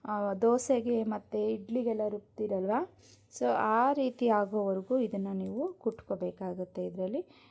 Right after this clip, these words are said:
ನೀವು ಎಷ್ಟು ಚೆನ್ನಾಗಿ ಅಕ್ಕಿಯನ್ನ ಕುಟ್ತೀರಲ್ವ, ಅಷ್ಟು ಚೆನ್ನಾಗಿ ನೈಸ್ ಆಗುತ್ತೆ. ಆ, ಇನ್ನ ಕೆಲವೊಬ್ರು ಏನ್ ಮಾಡ್ತಾರೆ ಅಂದ್ರೆ, ಇದು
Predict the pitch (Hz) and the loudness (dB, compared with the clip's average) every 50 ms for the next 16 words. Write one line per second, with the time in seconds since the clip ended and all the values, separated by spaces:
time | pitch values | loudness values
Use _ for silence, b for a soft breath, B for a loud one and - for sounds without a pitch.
0 | B B - 247 269 262 254 233 214 196 196 - - 285 285 - 285 240 208 214 | B B -2 0 0 2 2 2 2 2 0 -4 -6 -6 -4 -2 -2 -2 -2 -2
1 | 214 220 226 240 240 233 254 220 208 202 _ _ - 240 226 214 220 208 214 214 | -2 -2 -2 -2 -2 -2 -2 -4 -4 -6 _ _ -4 -2 -2 -2 0 -2 -4 -8
2 | 214 - 202 - - - - 202 190 190 185 185 202 233 294 349 B B B B | -6 -8 -10 -10 -10 -8 -6 -4 -4 -2 -4 -4 -4 -6 -6 -8 B B B B
3 | B B B - - - - - - 320 330 - - 247 220 208 202 202 190 208 | B B B -6 -6 -6 -6 -6 -10 -10 -6 -2 -2 -2 0 -2 -4 -4 -4 -4
4 | 214 208 190 190 190 196 220 247 240 - 240 202 180 175 190 - - 277 349 381 | -4 -4 -4 -4 -2 -2 -2 -2 -2 -2 -2 -2 -2 -4 -6 -4 -2 -2 -2 -2
5 | - - - - - - - _ 247 247 247 247 240 240 254 269 294 320 349 349 | -4 -16 -20 -20 -20 -20 -14 _ -2 0 2 2 2 2 0 0 2 2 0 2
6 | 339 302 262 254 262 247 233 226 220 214 220 226 226 214 196 - - 196 196 196 | 2 2 4 4 4 4 4 2 2 2 0 0 0 -2 -4 -6 -6 -4 -4 -4
7 | 190 190 220 277 359 392 330 - - 226 240 233 269 | -6 -4 -2 -2 -2 -2 -4 -6 -4 -4 -2 0 0